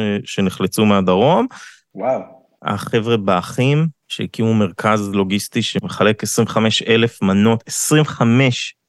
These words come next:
Speaker 1: אלף מנות חמות למשפחות וחיילים ביום.
Speaker 2: אבל פשוט מנות שהן חמות, לא מנות חמות. כאילו,
Speaker 1: נכון.
Speaker 2: מין
Speaker 1: אוכל
Speaker 2: ארוחות
Speaker 1: חם.
Speaker 2: של ממש, כן,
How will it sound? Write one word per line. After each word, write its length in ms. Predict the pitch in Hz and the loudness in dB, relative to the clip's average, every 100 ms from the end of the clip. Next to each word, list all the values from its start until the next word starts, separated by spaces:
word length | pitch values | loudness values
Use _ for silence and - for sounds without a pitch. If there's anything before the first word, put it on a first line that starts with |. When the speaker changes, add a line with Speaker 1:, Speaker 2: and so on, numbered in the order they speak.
| - | 2
Speaker 1:
אלף 380 | 135 131 - - _ _ _ _ | 2 2 -2 -18 _ _ _ _
מנות 380 | - 104 117 135 | -2 2 2 2
חמות 500 | - 110 110 131 - - _ - | -2 0 2 2 -2 -20 _ -6
למשפחות 560 | 101 98 - - 120 | -4 -4 -4 0 0
וחיילים 500 | 120 - 98 113 117 | 0 0 2 2 2
ביום. 500 | 107 101 110 135 170 180 _ _ _ _ _ _ _ _ - | 2 4 4 4 2 0 _ _ _ _ _ _ _ _ -4
Speaker 2:
אבל 260 | 120 120 120 123 | 0 -2 -4 -8
פשוט 320 | 123 147 147 | -4 -2 2
מנות 400 | 127 123 131 131 | 2 4 4 2
שהן 220 | - 123 107 | 0 -2 -2
חמות, 400 | - 117 113 92 | -4 0 0 0
לא 120 | 117 127 | 0 2
מנות 440 | 135 123 120 113 | 2 2 2 0
חמות. 460 | - 101 95 - - _ _ _ - | -2 -4 -6 -10 -18 _ _ _ -2
כאילו, 420 | 135 127 123 120 | 2 4 4 4
Speaker 1:
נכון. 180 | 127 131 | 2 0
Speaker 2:
מין 180 | 131 135 | 0 2
Speaker 1:
אוכל 80 | 131 | 2
Speaker 2:
ארוחות 480 | 117 120 - 151 | 4 2 2 2
Speaker 1:
חם. 100 | 135 | 2
Speaker 2:
של 240 | 113 127 151 | 2 2 2
ממש, 440 | 131 131 101 - - | 2 0 -2 -8 -8
כן, 220 | 120 | -6